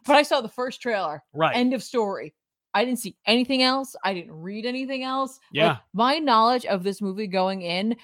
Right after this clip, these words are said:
Speaker 1: was not something that a person who is sitting on the side of a YouTube screen should be admitting.
Speaker 2: No.
Speaker 1: But I am because I had a very different experience watching this movie where I didn't know what was going to happen.
Speaker 2: Which is pretty friggin' awesome,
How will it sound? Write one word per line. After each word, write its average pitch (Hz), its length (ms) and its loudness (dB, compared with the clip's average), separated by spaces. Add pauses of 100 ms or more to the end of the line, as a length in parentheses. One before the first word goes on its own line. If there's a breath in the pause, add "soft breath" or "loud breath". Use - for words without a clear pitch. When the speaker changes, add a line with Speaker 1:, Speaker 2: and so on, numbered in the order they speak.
(120)
Speaker 1:
was 190 180 0
not 202 280 0
something 202 400 -4
that 185 140 0
a 180 60 -2
person 196 400 -4
who 180 260 -4
is 170 180 -6
sitting 190 460 -4 (200 soft breath)
on 185 120 -6
the 185 80 -6
side 196 200 -4
of 180 80 -10
a 175 40 -8
YouTube 185 340 -6
screen 220 340 -4
should 220 200 -4
be 185 120 -4
admitting. 180 520 0
Speaker 2:
No. 127 200 -6
Speaker 1:
But 220 120 6
I 214 100 12
am 254 280 4
because 208 260 2
I 190 60 2
had 190 100 0
a - 20 -4
very 170 340 -4
different 165 240 -10
experience 247 460 -4
watching 202 240 -2
this 208 140 -6
movie 254 220 -2
where 196 160 6
I 190 120 8
didn't 185 340 -2
know 175 120 2
what 175 100 -2
was 170 120 -8
going 165 180 -4
to 151 80 -4
happen. 135 240 -6
Speaker 2:
Which 170 180 6
is 202 80 2
pretty 254 240 2
friggin' 190 300 4
awesome, 175 380 4